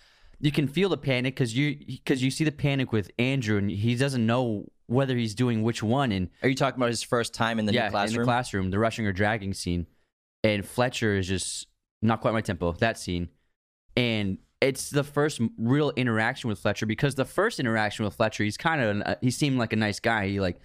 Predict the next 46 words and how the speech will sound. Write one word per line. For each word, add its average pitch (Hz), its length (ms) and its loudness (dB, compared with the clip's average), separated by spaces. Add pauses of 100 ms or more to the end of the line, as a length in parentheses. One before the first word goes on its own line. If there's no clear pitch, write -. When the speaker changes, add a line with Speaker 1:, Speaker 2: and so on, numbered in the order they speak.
(240)
Speaker 1:
said 117 180 0
hi 107 220 0
to 113 100 -2
Andrew 104 380 0
outside 104 240 0
the 110 80 0
class, 95 420 0
and 85 160 -2 (240)
he 113 80 2
seemed 113 220 0
like, 120 100 0
"Oh, 175 160 0
he 98 80 -2
seems 104 320 -2
like 104 140 0
a 95 40 -2
pretty 104 220 -2
cool 92 160 -2
teacher." 87 400 -2 (640)
And 101 220 2
then 117 340 0
when 107 120 2
he 107 60 2
becomes 98 440 0
extremely 95 580 0 (220)
emotionally 110 680 0
and 92 120 0
verbally 95 340 0
abusive 95 480 -2
towards 92 440 -4 (340)
Andrew 127 320 2
in 98 80 2
this 95 160 0
moment, 101 400 0 (460)
that's 175 340 0
what 131 200 0
raises 113 380 0
the 90 60 -4
stakes 120 400 -2
in 101 80 2
this 90 200 -2
film, 85 380 -2 (380)
because 104 280 0
Fletcher 127 340 0
becomes 107 380 -2
such - 460 -4